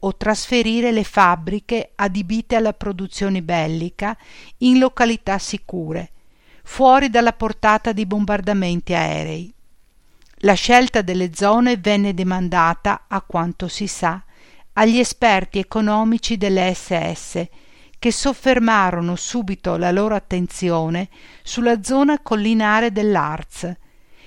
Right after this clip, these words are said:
che presentava il vantaggio di trovarsi lontana dai confini del Reich, e dentro la quale furono scavate le gallerie destinate a ricevere fabbriche che nel pensiero dei capi nazisti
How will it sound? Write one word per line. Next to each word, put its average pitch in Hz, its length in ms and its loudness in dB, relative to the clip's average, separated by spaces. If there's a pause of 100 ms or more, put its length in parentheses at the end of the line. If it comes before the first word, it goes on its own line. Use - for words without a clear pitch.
(120)
che 208 140 0
presentava 202 800 0
il 180 100 0
vantaggio 175 720 0
di 196 160 -6
trovarsi 190 640 0
lontana 190 640 2
dai 175 180 -4
confini 233 600 -2
del 196 240 -4
Reich, 170 600 -8 (560)
e 214 140 2
dentro 262 400 2
la 233 140 2
quale 165 560 -2 (320)
furono 233 400 0
scavate 208 560 0
le 175 100 -2
gallerie 175 800 -2 (100)
destinate 208 800 0
a 185 60 0
ricevere 190 580 0
fabbriche 175 840 -2 (500)
che 233 120 2
nel 233 200 4
pensiero 240 640 2
dei 175 200 -4
capi 208 360 0
nazisti 170 840 -8